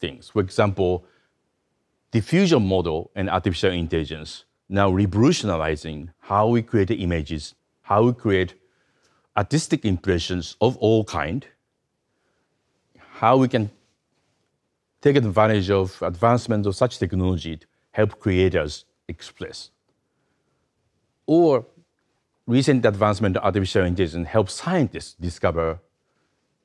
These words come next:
new chemicals, new drugs, and new theories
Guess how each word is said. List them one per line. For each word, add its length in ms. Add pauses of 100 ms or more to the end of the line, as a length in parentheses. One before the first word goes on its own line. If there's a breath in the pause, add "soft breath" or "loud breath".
(140)
new 140
chemicals, 760 (260)
new 160
drugs, 600 (520)
and 320 (400)
new 200
theories 640